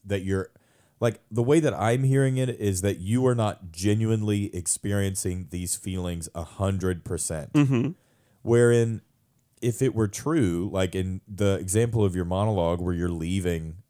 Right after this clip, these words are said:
Speaker 1: your fam-, like, the, the dad of the family is leaving,
Speaker 2: Mm-hmm.
Speaker 1: it's his child and the rest of the family, you, you can't genuinely feel that. It's
Speaker 2: Yeah.
Speaker 1: impossible for you to genuinely feel that.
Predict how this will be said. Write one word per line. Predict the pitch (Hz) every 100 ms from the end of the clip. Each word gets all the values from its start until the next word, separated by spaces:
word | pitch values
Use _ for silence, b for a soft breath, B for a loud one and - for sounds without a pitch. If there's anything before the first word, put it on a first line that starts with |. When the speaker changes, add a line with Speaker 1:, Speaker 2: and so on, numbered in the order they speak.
| _ -
Speaker 1:
your | 90
fam-, | 87 90 92
like, | 92 90 -
the, | 87 85 -
the | 87
dad | 80 90 95 92
of |
the | 85
family | 80 101 98 87
is | 78
leaving, | 82 92 113 85 73 87
Speaker 2:
Mm-hmm. | 117 131 117 107 - _ _ _ _ _ _
Speaker 1:
it's | 95 87 -
his | 92 87 -
child | 113 127 113 80 85 -
and | 85 85
the | 82 80
rest | 87 90
of | -
the |
family, | 80 117 135 87 90 - _ _ _ -
you, | 80 120 - _ _ _ _ _ - - - _ _ -
you | 110 160
can't | - 196 196 -
genuinely | 123 165 175 165 139 139
feel | 131 190 247 233
that. | - - - _ -
It's | - 131
Speaker 2:
Yeah. | 113
Speaker 1:
impossible | 110 185 180 - 139 101
for | 85 117
you | 117 131
to | - 127
genuinely | 98 110 123 123 120 110 101
feel | 98 107 104 98
that. | 78 55